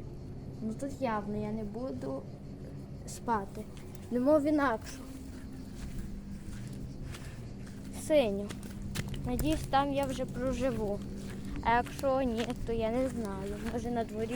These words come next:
буду ночувати. Тут більше так нема мурашників, але там дуже великий був мурашник, вам скажу.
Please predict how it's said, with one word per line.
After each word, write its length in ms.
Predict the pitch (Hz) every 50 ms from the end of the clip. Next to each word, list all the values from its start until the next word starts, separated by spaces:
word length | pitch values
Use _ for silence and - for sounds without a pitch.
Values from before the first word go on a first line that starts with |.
| 233 220
буду 180 | 220 208 208 208
ночувати. 680 | 208 208 202 - - - 220 226 240 285 269 240 - - - - - - - - - - - - - - - - - - - - - - - -
Тут 100 | - - - - - - - - - - - - - - - - 254 226
більше 180 | 240 - - -
так 120 | - 240 233 - 220
нема 320 | 220 226 226 240 262 302
мурашників, 920 | 330 320 285 247 220 208 202 - - - 202 202 202 - 202 190 196 196
але 240 | 202 196 190 190 190 190 190 - - - - - - - - - -
там 220 | 240 240 240 233 214 202 -
дуже 340 | 226 247 247 247 240 208 214
великий 500 | 202 202 214 214 220 226 254 269 - 233
був 280 | 202 226 214 214 208 208
мурашник, 680 | 214 208 202 196 190 196 - - 202 190 - - -
вам 200 | 208 214 214 208 208 208 -
скажу. 280 | - 214 208 202 202